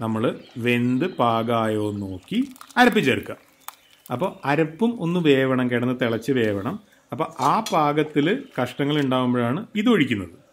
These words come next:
ഇടയ്ക്കിടയ്ക്ക് ടേസ്റ്റ് ചെയ്ത് നോക്കാൻ മറക്കരുത്. അവസാനം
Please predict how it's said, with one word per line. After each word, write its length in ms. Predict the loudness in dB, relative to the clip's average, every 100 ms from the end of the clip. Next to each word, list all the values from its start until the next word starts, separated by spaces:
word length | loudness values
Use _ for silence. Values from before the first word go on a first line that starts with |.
| _ _ _ _ -20 -18 -4
ഇടയ്ക്കിടയ്ക്ക് 460 | 0 0 0 0 0
ടേസ്റ്റ് 240 | -2 -2 -2
ചെയ്ത് 120 | 0
നോക്കാൻ 260 | -2 -2 -4
മറക്കരുത്. 500 | -6 -8 -8 -6 -2 -2 -4 -16 _ _ -10
അവസാനം 400 | -10 -8 -10